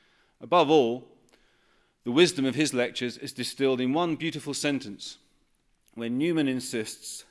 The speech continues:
that a university is an alma mater,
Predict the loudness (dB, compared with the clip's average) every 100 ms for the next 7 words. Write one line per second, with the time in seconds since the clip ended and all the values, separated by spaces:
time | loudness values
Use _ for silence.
0 | _ _ -6 -2 0 0 0 0 -2 -4
1 | -6 -6 -6 -8 -8 -6 -2 -2 0 0
2 | 0 -2 -8